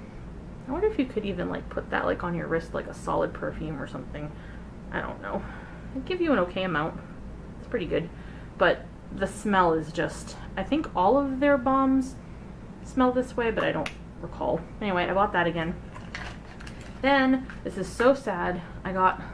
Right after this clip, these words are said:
another one of the Tarte face sunscreens 'cause I live in Florida, I use sunscreen all the time. And the box feels weird.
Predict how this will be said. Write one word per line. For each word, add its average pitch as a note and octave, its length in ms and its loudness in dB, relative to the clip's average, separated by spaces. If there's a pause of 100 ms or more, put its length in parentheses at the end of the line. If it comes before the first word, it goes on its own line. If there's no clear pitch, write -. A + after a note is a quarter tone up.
another G3+ 240 2
one G#3+ 140 2
of G#3 120 -2
the G3 200 2 (420)
Tarte - 300 2
face G#3 260 -4 (180)
sunscreens F3+ 640 -2
'cause D#3 280 -6 (120)
I E3 60 -8
live F3+ 100 -4
in F#3+ 60 -4
Florida, G3+ 360 2
I F#3 80 2
use F#3 180 -2
sunscreen G#3 340 -4
all E3 80 -2
the D#3+ 60 -4
time. E3+ 320 -4 (520)
And F3+ 180 0
the E3 40 0
box G3 420 4
feels F4+ 440 2
weird. F4+ 320 4